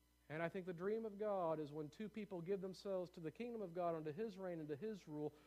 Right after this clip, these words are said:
those possibilities on earth all of a sudden come forth. He never intended from the very beginning that we would live with other people, like our family and friends and coworkers, in a way that would have the consequences of selfishness and sin.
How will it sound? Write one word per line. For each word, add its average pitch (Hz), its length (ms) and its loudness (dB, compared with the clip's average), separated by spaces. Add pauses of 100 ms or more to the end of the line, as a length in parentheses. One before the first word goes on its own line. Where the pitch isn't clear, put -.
(160)
those 190 220 4
possibilities 160 760 -2
on 156 220 0
earth 190 280 0
all 160 140 0
of 156 80 -2
a 151 80 -10
sudden 139 380 0 (340)
come 160 180 -2
forth. 127 280 -4 (1700)
He 185 100 2
never 220 300 10
intended 214 520 6
from 165 120 -6
the 160 80 -2
very 190 220 6
beginning 202 360 6
that 180 100 4
we 190 140 6
would 185 140 6
live 214 320 12
with 180 120 -2
other 208 200 8
people, 202 360 0
like 165 220 8
our 170 60 2
family 220 440 4
and 170 140 2
friends 214 320 2
and 185 160 0
coworkers, 208 540 4 (260)
in 214 120 4
a 214 40 6
way 220 240 6
that 202 140 4
would 196 100 4
have 196 380 12 (200)
the 185 60 2
consequences 190 760 6
of 175 80 -2
selfishness 190 680 6
and 170 100 -4
sin. 180 300 0